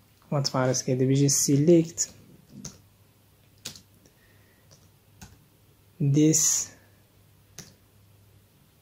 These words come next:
تنست. مثلا تا دیپورت نمبر دوی دی-،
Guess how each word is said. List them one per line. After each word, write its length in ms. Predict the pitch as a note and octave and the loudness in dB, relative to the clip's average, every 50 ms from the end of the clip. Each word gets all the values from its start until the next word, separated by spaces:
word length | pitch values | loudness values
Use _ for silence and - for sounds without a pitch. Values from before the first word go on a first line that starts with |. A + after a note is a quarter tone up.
| _ _ _ _ _ - - - - _ _ _ _ _ _ _ _ _ _ _ _ _ - | _ _ _ _ _ -20 -20 -20 -20 _ _ _ _ _ _ _ _ _ _ _ _ _ -16
تنست. 840 | - - D#3+ D3+ D3+ D#3 C#3+ C3+ - - - C#3+ E3 - - - - - _ _ _ _ _ _ _ - - - - - _ _ _ - | -6 -4 -2 0 0 0 -2 -2 -4 -4 -4 -4 -4 -6 -12 -18 -20 -20 _ _ _ _ _ _ _ -20 -20 -20 -20 -20 _ _ _ -6
مثلا 320 | E3+ D3 - - D3+ D3+ D3+ | -2 0 2 2 2 2 2
تا 220 | C#3+ D#3+ D#3 D3+ | 4 4 4 4
دیپورت 440 | D3+ D3 D#3 D3 D3 - F3+ F3 F3 | 4 4 2 2 4 4 4 6 6
نمبر 340 | F3 F3 E3+ D#3 C#3 C3+ C3+ | 6 4 4 4 4 4 4
دوی 200 | C3+ D3+ E3 D#3+ D#3+ | 2 2 0 2 2
دی-، 220 | D3+ C#3+ C#3+ - | 2 2 0 0